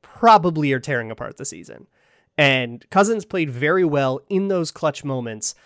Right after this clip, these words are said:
Uh, it's really hard to justify anybody but Kirk Cousins as the, the Vikings M V P. I, <laughs> I've seen a couple articles positing that he should be the league M V P i-, or in that, uh, race right now. I'm not there yet. We need to see a little bit more.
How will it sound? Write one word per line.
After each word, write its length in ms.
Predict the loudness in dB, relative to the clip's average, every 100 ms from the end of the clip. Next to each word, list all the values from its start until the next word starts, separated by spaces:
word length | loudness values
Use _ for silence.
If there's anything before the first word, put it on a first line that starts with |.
| _ _ -6
Uh, 80 | -4 -2
it's 200 | -6 -6
really 280 | -6 -6
hard 180 | -6 -8
to 60 | -8
justify 340 | -8 -6 -6 -6
anybody 600 | -6 -6 -6 -10 -14 _ -4
but 240 | -4 -4 -10
Kirk 200 | -14 -12
Cousins 500 | -14 -14 -16 -18 -18 _ _ 0
as 320 | 0 0 -6
the, 120 | -14
the 200 | -10 -10
Vikings 440 | -4 -4 -6 -10 -10
M 120 | -10
V 80 | -12
P. 100 | -6
I, 220 | -4 -4
<laughs> 60 | -6
I've 220 | -6 -6
seen 240 | -10 -8 -8
a 40 |
couple 380 | -2 -2 0 -4
articles 480 | -6 -8 -12 -12 -14 -20 -20 _ -16 -16
positing 420 | -2 0 0 -2 -4
that 100 | -2
he 80 |
should 180 | -4 -8
be 100 | -8
the 280 | -10 -12 -10
league 360 | -6 -4 -4 -2
M 160 | -4
V 160 | -6 -8
P 380 | -8 -10 -12 -8
i-, 100 | -6 -4
or 120 | -4
in 220 | -4 -6
that, 200 | -6 -8 -14 _ -6
uh, 240 | -4 -4 -6 _ -6
race 400 | -2 -2 -4 -8
right 200 | -6 -8
now. 280 | -8 -12 -14 -18 -20 _ _ -2
I'm 160 | 0 2
not 240 | 0 -2
there 180 | -4 -4
yet. 300 | -2 -2 -2 -6
We 200 | -14 -10
need 260 | -6 -6 -6
to 80 |
see 220 | -6 -4 -4
a 80 |
little 240 | -4 -6 -6
bit 180 | -6 -6
more. 300 | -6 -6